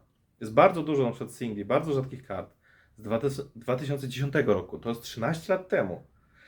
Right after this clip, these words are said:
I sekrety są poniżej stu dolarów. To ja kupiłem, mogę kupić na przykład za trzydzieści dolarów kartę w dniu premiery, bo to jest secret i trzydzieści dolarów nie wydaje się dużo, a potem po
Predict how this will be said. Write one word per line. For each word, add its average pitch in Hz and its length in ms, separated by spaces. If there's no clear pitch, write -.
I 135 40
sekrety 160 460
są 160 180
poniżej 151 260
stu 139 180
dolarów. 110 520
To 117 80
ja 131 100
kupiłem, 135 640
mogę 143 280
kupić 135 260
na 123 60
przykład 120 180
za 117 340
trzydzieści 127 480
dolarów 110 680
kartę 98 720
w 101 40
dniu 120 160
premiery, 110 720
bo 104 80
to 120 80
jest - 180
secret 113 460
i 120 60
trzydzieści - 260
dolarów 101 380
nie 104 140
wydaje 95 220
się - 100
dużo, 180 400
a 240 40
potem 190 400
po 151 260